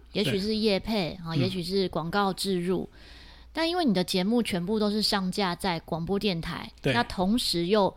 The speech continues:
Speaker 1: 分享到 YouTube 跟那个 Podcast 上面，可是你不会有业配，
Speaker 2: 对。
Speaker 1: 或者也不会有人抖内给你。
Speaker 2: 对。
Speaker 1: 那是什么动力让你可以坚持到现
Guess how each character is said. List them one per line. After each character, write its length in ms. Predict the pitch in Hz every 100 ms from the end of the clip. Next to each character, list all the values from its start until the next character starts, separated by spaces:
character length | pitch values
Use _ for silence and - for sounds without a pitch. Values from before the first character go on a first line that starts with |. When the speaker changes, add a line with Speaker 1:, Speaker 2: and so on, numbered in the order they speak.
| -
Speaker 1:
分 280 | - 220 233
享 240 | 240 165 147
到 400 | 202 185 - - -
YouTube 480 | 220 226 214 196 -
跟 420 | 202 196 208 208 - - - -
那 140 | 220 208
个 160 | 190
Podcast 420 | 170 190 196 180
上 220 | 160 175 160
面， 240 | 165 156 - - - - -
可 100 | 220
是 140 | 302
你 140 | 240
不 180 | 175 185
会 260 | 214 262 180
有 240 | 160 - -
业 180 | 208 180
配， 360 | 208 170 - -
Speaker 2:
对。 100 | 143
Speaker 1:
或 100 | 247
者 120 | 233 247
也 160 | 180
不 200 | 160 180
会 180 | 190 226
有 100 | 165
人 200 | 160 170
抖 160 | 156 175
内 160 | 202
给 180 | 170 156
你。 240 | 160 - -
Speaker 2:
对。 160 | 131 - - - -
Speaker 1:
那 100 | 247
是 100 | 262
什 220 | - 180
么 100 | 165
动 260 | - 226 196
力 180 | 185 185
让 180 | 180 160
你 60 |
可 100 | 160
以 60 | 170
坚 220 | 175 165
持 100 | -
到 140 | -
现 180 | - -